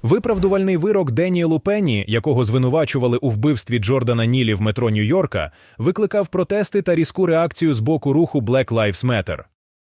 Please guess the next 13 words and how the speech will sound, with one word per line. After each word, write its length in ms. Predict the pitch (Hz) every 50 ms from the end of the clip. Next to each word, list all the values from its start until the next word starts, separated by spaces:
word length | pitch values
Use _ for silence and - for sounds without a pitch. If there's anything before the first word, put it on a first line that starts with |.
| _ _ _ _ _
Лідер 320 | 110 156 233 214 233 220 185
Бі 140 | 175 214
Л 180 | 208 196 190 190
М 200 | 202 202 190 185 -
у 120 | 156 151
Нью-Йорку 540 | 156 151 143 139 165 190 196 180 - 151 127
Генк 320 | 110 135 143 139 123 -
Ньюсом 480 | 117 120 151 190 - - - 92 85 80 - - _ _ _ -
заявив 440 | 104 113 139 139 143 156 202 214
про 160 | - - 185 170
необхідність 640 | 165 160 156 127 - 185 185 160 170 170 - - -
активних 500 | 139 120 - - 160 147 135 135 120 101
дій 300 | 98 110 170 196 202 170